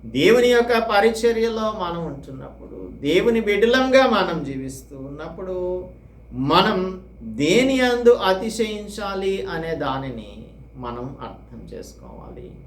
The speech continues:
అందుకే నేను బలహీనతల యందు మాత్రమే అతిశయిస్తున్నాను.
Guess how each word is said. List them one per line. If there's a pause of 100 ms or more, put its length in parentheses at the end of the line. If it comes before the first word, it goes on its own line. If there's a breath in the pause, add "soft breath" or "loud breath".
(240)
అందుకే
నేను
బలహీనతల
యందు
మాత్రమే
అతిశయిస్తున్నాను.